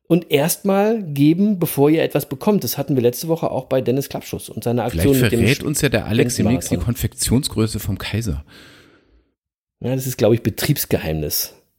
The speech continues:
Speaker 2: Ach so.
Speaker 1: Auf
Speaker 2: Ja.
Speaker 1: jeden Fall lebt der, lebt der Alex auch in diesen schwierigen Zeiten das Motto, „You have to give before you get“.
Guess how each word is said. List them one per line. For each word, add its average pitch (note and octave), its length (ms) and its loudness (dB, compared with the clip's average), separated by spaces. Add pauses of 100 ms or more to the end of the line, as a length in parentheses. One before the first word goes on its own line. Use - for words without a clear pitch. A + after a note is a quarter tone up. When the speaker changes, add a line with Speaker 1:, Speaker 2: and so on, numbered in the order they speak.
Speaker 2:
Ach D#2 120 -8
so. E2+ 300 -6 (420)
Speaker 1:
Auf B2+ 160 2
Speaker 2:
Ja. C#3+ 80 4
Speaker 1:
jeden C4+ 120 4
Fall F3 360 2 (160)
lebt F#3 320 0
der, D#3 260 2
lebt E3 320 -4
der C3+ 320 2
Alex D3+ 320 -2
auch - 180 -2
in E3 80 6
diesen C#3 200 0
schwierigen F#3 540 0
Zeiten D3 420 -2
das C3+ 140 -4
Motto, C3+ 220 -2
„You A#2 160 2
have D3+ 180 -4
to C3+ 100 -10
give D3 220 -6
before C3 280 -2
you A#2 120 2
get“. B2+ 300 -4